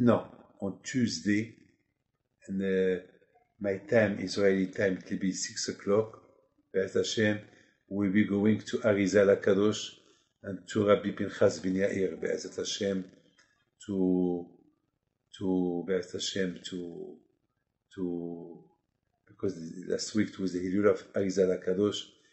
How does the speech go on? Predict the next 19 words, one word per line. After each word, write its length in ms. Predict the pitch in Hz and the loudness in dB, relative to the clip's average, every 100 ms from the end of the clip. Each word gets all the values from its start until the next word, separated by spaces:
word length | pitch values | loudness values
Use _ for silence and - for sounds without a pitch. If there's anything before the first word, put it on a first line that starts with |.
| _ _ _ | _ _ _
and 100 | 95 | -6
this 240 | 92 92 - | -4 -4 0
week 200 | 104 - | -2 -2
is 140 | 85 | -10
very, 320 | 78 104 101 - | 2 4 4 -2
and 180 | 90 95 | -8 -6
we 140 | 98 | -2
will 180 | 104 104 | 0 0
go 200 | 98 104 | 0 -2
as, 220 | 95 - | -2 -8
as 140 | - 95 | -10 2
well 240 | 107 107 95 - - _ _ _ - | 6 6 4 -12 -20 _ _ _ -8
to, 360 | 104 101 98 98 | -2 4 6 6
uh, 60 | 95 - - - | 4 -2 -6 0
Hannah 520 | 113 110 110 135 139 - _ 104 | 4 6 4 2 -4 -12 _ -10
and 140 | 92 | -4
her 160 | 104 101 | -2 -2
seven 400 | - 95 95 90 | -2 -2 -2 -4
children 520 | - 92 87 80 | -4 -4 -4 -8